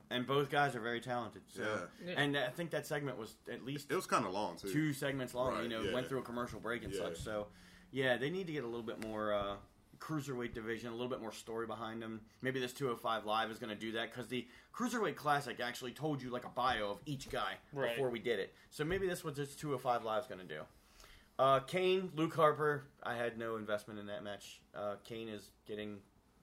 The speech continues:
Speaker 1: much older and much more out of shape. Uh, Kane's a good company guy. I love him. I think he's a fantastic mind for the business. I'm glad
Speaker 3: Now,
Speaker 1: he's
Speaker 3: now
Speaker 1: still
Speaker 3: is this
Speaker 1: there.
Speaker 3: corporate Kane, or is this
Speaker 1: No, this
Speaker 3: <laughs>
Speaker 1: is, uh,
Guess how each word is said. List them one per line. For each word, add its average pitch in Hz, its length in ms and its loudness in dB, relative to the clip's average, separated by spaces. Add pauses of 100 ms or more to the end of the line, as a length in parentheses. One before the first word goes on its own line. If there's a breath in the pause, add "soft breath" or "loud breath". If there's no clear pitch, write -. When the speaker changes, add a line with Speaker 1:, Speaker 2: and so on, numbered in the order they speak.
(340)
Speaker 1:
much 113 240 -4
older 107 320 -4
and 98 300 -10
much 104 320 -4
more 110 180 -6
out 104 140 2
of 101 60 -6
shape. 107 280 -8 (380 loud breath)
Uh, 110 200 2
Kane's 170 280 0
a 151 40 -2
good 147 220 4
company 139 300 0
guy. 143 340 4
I 120 200 4
love 127 320 2
him. 139 280 -2
I 117 120 0
think 120 200 -8
he's 117 280 -8
a 107 280 4
fantastic 120 560 -2 (160)
mind 113 420 -2
for 120 60 -14
the 113 80 -8
business. 117 380 -2
I'm 110 120 -6
glad 113 180 2
Speaker 3:
Now, 135 40 2
Speaker 1:
he's 131 120 -2
Speaker 3:
now 131 80 2
Speaker 1:
still 131 100 6
Speaker 3:
is 120 60 4
this 117 100 4
Speaker 1:
there. 117 80 -2
Speaker 3:
corporate 143 300 2
Kane, 139 340 -2
or 110 120 -2
is 107 120 -8
this 117 120 -2
Speaker 1:
No, 139 200 6
this 147 160 2
Speaker 3:
<laughs> - 0 -
Speaker 1:
is, 156 200 8
uh, 131 340 6